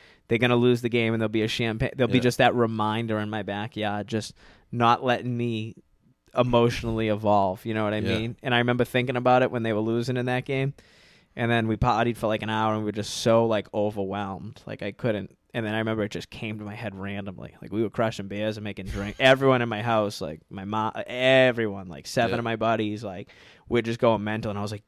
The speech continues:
Speaker 1: "Dude, I have an entire case." I was like, "I can't wait to go outside and just give this to everybody."
Speaker 2: Yeah.
Speaker 1: You know what I mean? It was, like, great.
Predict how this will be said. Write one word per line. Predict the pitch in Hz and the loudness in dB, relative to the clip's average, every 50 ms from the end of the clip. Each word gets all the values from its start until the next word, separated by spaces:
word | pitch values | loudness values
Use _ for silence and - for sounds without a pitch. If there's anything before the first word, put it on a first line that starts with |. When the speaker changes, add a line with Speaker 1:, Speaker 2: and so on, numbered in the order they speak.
| _ _ | _ _
Speaker 1:
"Dude, | - 113 107 104 95 | -2 -2 0 0 -2
I | 101 - 107 110 | -2 -2 -4 -4
have | 107 107 104 98 95 | -4 -4 -6 -6 -4
an | 101 | -6
entire | 104 101 110 - 117 104 98 98 98 | -8 -8 -8 -8 -8 -8 -6 -6 -8
case." | - - 110 87 98 - - - | -8 -8 -10 -10 -10 -12 -10 -8
I | 104 | -8
was | 101 101 104 | -8 -8 -8
like, | 104 104 | -8 -4
"I | 110 110 | -4 -4
can't | - - 113 107 | -2 -2 -2 0
wait | 113 110 - | 0 0 0
to | 123 | 0
go | 113 117 104 | 0 2 0
outside | 98 - - 110 104 104 - | 0 0 0 0 0 0 -2
and | 135 120 | -6 -8
just | - 117 107 - | -8 -8 -8 -4
give | - 110 107 104 | -4 -4 -4 -2
this | 104 101 110 - | -6 -6 -6 -4
to | - 113 | -4 -4
everybody." | 101 98 107 101 92 82 85 67 64 71 | -4 -4 -6 -8 -6 -4 -6 -6 -4 -4
Speaker 2:
Yeah. | 95 98 98 - | -2 -2 -2 -2
Speaker 1:
You | - | -4
know | 113 107 | -2 0
what | 107 107 | 0 0
I | 107 | 0
mean? | 107 107 107 110 110 | -2 -2 -4 -4 -4
It | 101 | -4
was, | 107 113 | -2 -2
like, | - 123 110 | 0 -2 0
great. | - 117 113 117 104 107 | 0 -2 -2 -2 -2 -6